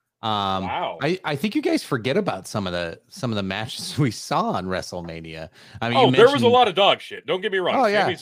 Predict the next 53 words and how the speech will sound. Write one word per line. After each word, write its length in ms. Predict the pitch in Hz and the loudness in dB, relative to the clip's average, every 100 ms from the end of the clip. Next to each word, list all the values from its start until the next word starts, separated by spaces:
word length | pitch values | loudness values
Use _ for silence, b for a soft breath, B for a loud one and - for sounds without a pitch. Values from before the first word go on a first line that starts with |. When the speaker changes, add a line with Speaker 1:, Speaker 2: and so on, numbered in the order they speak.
| 180 175 | -6 -2
Speaker 2:
Zayn 40 | |
Speaker 1:
The, 80 | 160 | -2
Speaker 2:
versus 160 | 143 123 | -4 -8
the 80 | |
Jackass 500 | 117 147 151 117 104 | -4 0 0 -2 -4
Speaker 1:
the, 80 | 143 | -2
Speaker 2:
crew 100 | 147 | 0
Speaker 1:
yeah, 220 | 156 147 | 0 0
Speaker 2:
almost 60 | 127 | 0
Speaker 1:
the 60 | 131 | 2
Speaker 2:
ruined 120 | 131 | 2
it 20 | |
Speaker 1:
Knox-, 260 | 131 123 - | 0 -2 -10
Speaker 2:
for 80 | 127 | -10
me. 80 | 131 | -2
Speaker 1:
Knoxville 480 | 139 147 - 160 | 0 0 0 0
thing, 340 | 143 165 156 147 | 0 0 -2 -2
that 180 | 120 135 | -2 0
was 140 | 135 | -2
awful. 680 | - 131 139 - 175 170 - _ _ - | 0 0 2 0 -2 -2 -6 _ _ -4
That 60 | |
Speaker 2:
Yeah. 60 | 131 | -2
Speaker 1:
was 160 | 117 | -2
just 200 | - 127 - _ _ | -4 -6 -8 _ _
god 260 | 127 123 135 | 0 2 2
awful. 580 | 120 127 123 151 151 b b b | 2 0 0 -2 -2 b b b
Uh, 220 | 127 123 123 | 0 2 2
we 140 | 127 | 0
didn't 240 | 123 147 143 | 0 0 2
wanna 200 | 139 131 | 2 0
see 380 | - 139 135 | -2 -2 -2
Roman 340 | 127 127 127 123 | 0 0 2 0
Reigns, 280 | 120 120 - | 0 -2 -2
Brock 280 | 131 113 - | -4 -2 -2
Lesnar 360 | 113 104 113 | -2 -2 -6
again, 320 | 101 107 110 | -4 -4 -4
so 160 | 104 - | -4 -4
that 180 | 110 113 | -4 -4
was 160 | 110 | -6
kind 200 | - 110 | -6 -6
of 60 | 98 | -6
a 40 | |
disappointment 680 | 92 101 - - 110 98 95 | -6 -6 -8 -6 -6 -6 -8
right 220 | 92 101 | -6 -2
out 80 | 104 | -2
of 80 | 95 | -2
the 60 | |
Speaker 2:
Ah! 200 | 98 - 110 | 2 4 4
Speaker 1:
gate 100 | - | 0
before 340 | 98 117 110 | -8 -4 -2
it 60 | 104 | -2
even 200 | 104 90 | -4 -8
happened. 580 | 76 104 110 - - | -8 -6 -6 -8 -14